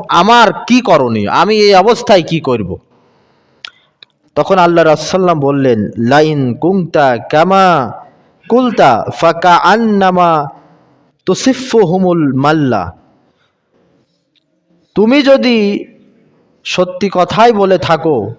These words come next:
যা এতবার বর্ণনা করলে, তাহলে তুমি যেন তাদেরকে উত্তপ্ত ছাই ভক্ষণ করাচ্ছ।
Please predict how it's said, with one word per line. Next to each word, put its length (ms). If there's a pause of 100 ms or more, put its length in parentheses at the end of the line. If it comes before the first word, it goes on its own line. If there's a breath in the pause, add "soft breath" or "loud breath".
(120)
যা 260
এতবার 360
বর্ণনা 460
করলে, 380 (960 soft breath)
তাহলে 380
তুমি 300
যেন 280
তাদেরকে 600
উত্তপ্ত 640
ছাই 440
ভক্ষণ 520
করাচ্ছ। 480